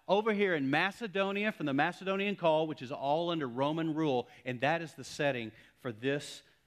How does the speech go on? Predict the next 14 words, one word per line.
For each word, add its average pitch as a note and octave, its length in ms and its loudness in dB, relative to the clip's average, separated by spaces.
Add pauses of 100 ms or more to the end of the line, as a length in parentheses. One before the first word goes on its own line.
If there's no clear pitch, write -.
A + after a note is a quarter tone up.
(160)
story. A#2+ 580 -4
And G2+ 100 -10
listen C3+ 240 -10
to C3 80 -8
these. B2+ 260 -4
We're B2+ 80 -16
gonna A#2+ 140 -8
do G2 200 -14
two E3+ 300 -6
verses A2+ 440 -14
today. F2+ 440 -18 (220)
"Paul F3 300 2
and F#3+ 120 -4
Timothy, A2 540 -10